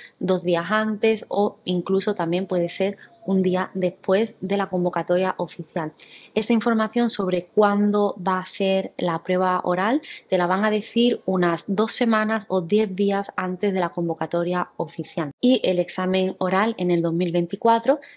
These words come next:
también dura doce minutos y tiene tres tareas. Además, puedes prepararte en la sala de preparación durante doce minutos. Podrás preparar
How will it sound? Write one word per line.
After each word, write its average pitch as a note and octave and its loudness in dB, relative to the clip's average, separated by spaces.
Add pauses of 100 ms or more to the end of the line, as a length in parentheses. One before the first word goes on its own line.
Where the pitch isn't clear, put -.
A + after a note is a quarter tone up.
(140)
también F#3 0
dura A3 0 (160)
doce G3+ -2
minutos G3+ 2
y G3 0
tiene G3+ 0 (160)
tres F#3+ 0
tareas. D3+ -6 (440)
Además, A3 0 (100)
puedes F#3+ 2
prepararte F3 -2
en F3 -2
la E3 0
sala F3 -4
de E3 -2
preparación G#3 -2
durante E3+ 0
doce F#3 -2
minutos. D#3+ 0 (280)
Podrás G3 2
preparar G#3+ -2